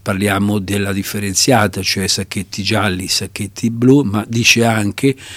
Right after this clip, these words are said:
eh, che questa raccolta si estende anche ai, mm, pannolini,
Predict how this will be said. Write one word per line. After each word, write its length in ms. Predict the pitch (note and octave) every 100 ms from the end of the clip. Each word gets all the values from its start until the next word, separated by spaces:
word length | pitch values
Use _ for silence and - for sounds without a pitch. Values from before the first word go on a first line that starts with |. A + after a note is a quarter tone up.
| - -
eh, 1000 | - G#2+ G#2 G2+ G2 G2 G2 G2 G2 G2 F#2+
che 160 | G2+
questa 520 | - A#2 - A2+ G2+ G#2
raccolta 880 | G#2+ G#2+ A#2 - A2+ G#2+ - C3 A2
si 160 | -
estende 480 | G2 - A#2 G#2+ A2
anche 420 | G#2 F#2+ - G2+ -
ai, 640 | - G#2 G2+ G2+ G2+ G#2 -
mm, 640 | G#2+ G2+ G2 G2 G2+ G#2 F#2+ -
pannolini, 720 | - G#2 A2 A#2+ A2 B2 D#3